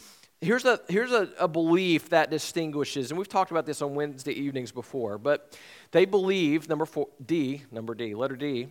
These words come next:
that bab-, they, they believe that baptism and the Lord's Supper are not merely signs and symbols or memorials, but channels through which God bestows forgiving and empowering grace upon humankind.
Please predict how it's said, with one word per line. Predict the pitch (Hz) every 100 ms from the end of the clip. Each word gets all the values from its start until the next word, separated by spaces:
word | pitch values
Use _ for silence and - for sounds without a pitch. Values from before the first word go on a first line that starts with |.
| -
that | 143 123
bab-, | 156 160 196 -
they, | 135 151
they | 175 185
believe | 202 190
that | 170 139 156
baptism | 160 190 - 190 175 190
and | 147 160
the |
Lord's | 147 151 175 180
Supper | - 156 131 131 165 - _ _ _ _ - -
are | 151
not | 147 156 185
merely | 202 196 180
signs | 156 - - 165 180 202 208 -
and | 180 170 - -
symbols | - 185 185 190 190 160
or | 170 156
memorials, | 156 165 180 170 131 113 143 - - - _ _ _ _ -
but | 160 -
channels | - 214 220 202 156 151
through | 165 156
which | 160 123
God | 160 156 180 185
bestows | 202 190 - 160 160 160
forgiving | - 147 135 170 175 185
and | 160
empowering | 156 - 156 160 160 160
grace | 135 147 147 135 135
upon | - 139 135
humankind. | 131 135 123 135 123 98 80